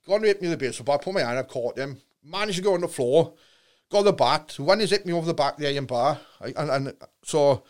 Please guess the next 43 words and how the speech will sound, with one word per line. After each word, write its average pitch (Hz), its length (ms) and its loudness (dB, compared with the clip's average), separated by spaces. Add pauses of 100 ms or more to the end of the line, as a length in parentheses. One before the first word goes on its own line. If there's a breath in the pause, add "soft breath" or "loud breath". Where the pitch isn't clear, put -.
(540 soft breath)
as 196 160 4
I've 202 120 6
gone 165 140 2
the 160 60 4
bat, 139 460 -2
like, 139 100 -2
I've, 123 200 -2
I 139 100 -4
got 139 300 0
it. - 180 -2 (120)
I, 135 100 -6 (180)
he's 139 200 -8
released 180 280 -4
the 185 80 0
bat, 139 320 2
the, 151 320 -2
the 147 140 -4
baseball 120 340 -6
bat, 123 400 -2
but 117 100 -10
I 127 80 -2
got 127 280 2
it. 120 180 -4
So 113 80 -6
I 113 60 -4
fucking - 500 -10
whacked 170 300 -4
him 113 120 -10
one. 139 240 -4 (760 loud breath)
Got 196 140 6
up 160 160 6
like 143 120 0
that, 127 360 4
the 143 80 -6
one 170 160 6
with 170 80 2
the 160 80 6
iron 147 220 0
bar, 135 340 2 (100)
he's 151 240 -12
like, 147 140 -2
he's 143 180 -8
like, 160 160 -2